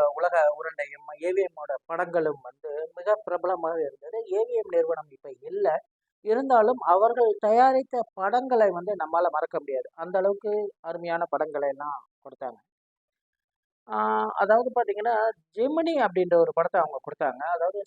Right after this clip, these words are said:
டைரக்டர் ஷரண் அதை வந்து இயக்கியிருப்பாரு. ஆ, பதினொன்னு பத்து ரெண்டாயிரத்தி ரெண்டுல வந்த படம் இது. இந்த படத்தை பத்தி வந்து பாத்தீங்கன்னா, யாரும் தெரியாத சில விஷயங்களை வந்து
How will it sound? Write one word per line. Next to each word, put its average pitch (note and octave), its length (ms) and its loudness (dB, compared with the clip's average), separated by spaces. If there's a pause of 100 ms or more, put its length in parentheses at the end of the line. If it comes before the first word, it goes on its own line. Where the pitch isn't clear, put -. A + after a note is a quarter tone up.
(180)
டைரக்டர் E3+ 540 -4
ஷரண் F#3+ 440 -4
அதை D3+ 220 -4
வந்து C#3+ 220 -8 (220)
இயக்கியிருப்பாரு. C3 600 -20 (880)
ஆ, F3 80 -10 (440)
பதினொன்னு A#3 500 -2
பத்து G3 220 0
ரெண்டாயிரத்தி E3+ 580 0
ரெண்டுல F3 340 -2
வந்த D3 220 -4 (160)
படம் C#3+ 300 -4
இது. A#2 180 -10 (540)
இந்த D#4 240 -2
படத்தை C#4 380 2
பத்தி A3+ 300 0 (160)
வந்து F3+ 260 -2
பாத்தீங்கன்னா, E3+ 440 -4
யாரும் E3+ 300 -2
தெரியாத D3 340 -2
சில C#3+ 180 -6
விஷயங்களை C3 440 -4
வந்து C#3 260 -10